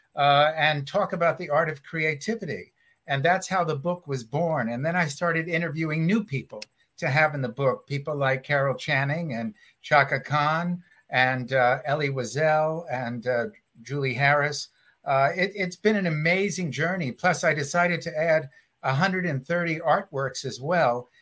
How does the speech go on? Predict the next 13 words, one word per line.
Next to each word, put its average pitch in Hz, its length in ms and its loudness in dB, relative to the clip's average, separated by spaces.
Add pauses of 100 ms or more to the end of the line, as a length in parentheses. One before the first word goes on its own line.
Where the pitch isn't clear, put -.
(120)
and 151 240 0 (120)
invite, 156 640 0 (300)
uh, 147 120 2
people 180 340 -4
like 156 280 4
Al 165 240 4
Hirschfeld, 151 580 -2
who 131 260 -6 (300)
was 120 160 -6
so 208 300 2
generous 135 500 -2
and 135 140 -8
contributed, 143 760 -4